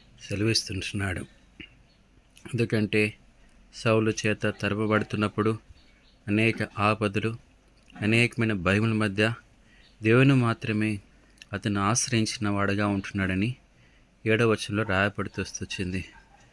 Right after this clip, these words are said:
అంతే మాత్రం కాకుండా, "నా హృదయము ఆయన యందు నమ్మిక ఉంచినని" రాయపడుతూ వస్తొచ్చింది. దేవుని వద్ద మాత్రమే మనకు జీవితంలో భయముల మధ్య, దిగుల మధ్య, శ్రమల మధ్య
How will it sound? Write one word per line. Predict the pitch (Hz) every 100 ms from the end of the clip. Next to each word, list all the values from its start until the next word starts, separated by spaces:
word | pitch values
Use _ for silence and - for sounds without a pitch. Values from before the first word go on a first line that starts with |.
| _ - 113
అంతే | 110
మాత్రం | 117 113 113
కాకుండా, | 110 104 - 104 101 101 - _ _ _ -
"నా | 104
హృదయము | 101 - 107 117 110 107 98 - - _ - -
ఆయన | 98 101
యందు | 104 104 113
నమ్మిక | 101 92 107 131 127
ఉంచినని" | 107 - 101 110
రాయపడుతూ | 92 95 104 - -
వస్తొచ్చింది. | - 120 - 104 98 101 - - - - - - - - - -
దేవుని | 127 151 147
వద్ద | 131 139
మాత్రమే | 131 123 120 120 117 120 - 117
మనకు | 110 110
జీవితంలో | 98 110 113 - 107 104 104 101
భయముల | 98 104 104 101
మధ్య, | 101 92 101 98
దిగుల | 92 101 104
మధ్య, | 101 92 98 101 - - - - - - - - -
శ్రమల | - 127 120 117
మధ్య | 113 101 104 104 85